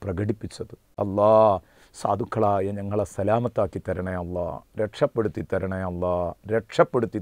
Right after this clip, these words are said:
തരണേ അല്ലാ. ആമീന ബിറഹ്മതിക യാ അർഹമർ റാഹിമീൻ. വസല്ലല്ലാഹു തആല വസല്ലം അലാ ഖൈരി ഖൽഖി സയ്യിദിനാ മുഹമ്മദിൻ വ ആലിഹി വ സ്വഹ്ബിഹി അജ്മഈൻ.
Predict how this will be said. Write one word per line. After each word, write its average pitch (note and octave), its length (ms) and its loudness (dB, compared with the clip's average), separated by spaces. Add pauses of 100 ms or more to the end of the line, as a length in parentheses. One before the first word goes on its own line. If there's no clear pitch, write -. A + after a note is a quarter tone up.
തരണേ G2 280 -4
അല്ലാ. F2+ 460 -4 (440)
ആമീന G2 580 -2
ബിറഹ്മതിക G2 920 -4 (440)
യാ G#2+ 600 4
അർഹമർ G2 500 -6
റാഹിമീൻ. F#2 460 -4
വസല്ലല്ലാഹു F#2+ 720 -6
തആല F#2 240 -4
വസല്ലം F#2 460 -4
അലാ F2+ 200 -4
ഖൈരി F#2+ 180 -6
ഖൽഖി G2 260 -10 (360)
സയ്യിദിനാ G#2 480 0
മുഹമ്മദിൻ F#2 420 -6
വ F#2 100 -2
ആലിഹി F2 240 -6
വ F#2 80 -8
സ്വഹ്ബിഹി - 400 -12
അജ്മഈൻ. G2 400 -8